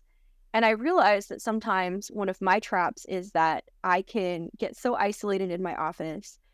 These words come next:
that I don't always do a good job of just going out in our organization. We're all in person. And so, m-, and we have one corporate office. And so, sure, we have people in our divisions, but most of our corporate employees are here.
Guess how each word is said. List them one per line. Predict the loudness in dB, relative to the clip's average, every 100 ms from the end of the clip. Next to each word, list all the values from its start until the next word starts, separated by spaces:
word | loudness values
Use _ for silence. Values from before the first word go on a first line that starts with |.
| _ _
that | 2 4 4 2 -2 -20 _ _ -4
I | -2
don't | 0 0 0 2
always | 0 0 -4
do | -6 -6
a | -4
good | -4 -2
job | 2 2 2 -2
of | -8
just | -8 -8 -6
going | 0 2 2 0
out | 0 0 0 -2
in | -4
our | -2
organization. | -2 -2 -4 -6 -8 -6 -6 -6 -10 _ _ _
We're | -2 2 2
all | 2 2
in | 2
person. | 0 -6 -4 -4 -4
And | -6 -4
so, | -2 -2 -4 -2
m-, | 0
and | 0 0 -2 -6
we | -10 -6 0
have | 2 2 -2
one | -4 -2 0
corporate | -2 -2 0
office. | 2 2 0 -2 -6 _ _ _ -6
And | -4
so, | 0 2 2
sure, | -2 0 0
we | 0
have | -2 -4
people | -4 -4
in | -2
our | -2
divisions, | 0 0 2 0 -2 -6 0
but | 4 6 4 _ _ _ _ -2
most | 0 2 0
of | -2
our | -2
corporate | -4 -2
employees | -2 0 2 2 -4 -10 _ -2
are | 0 0
here. | -2 -8 -10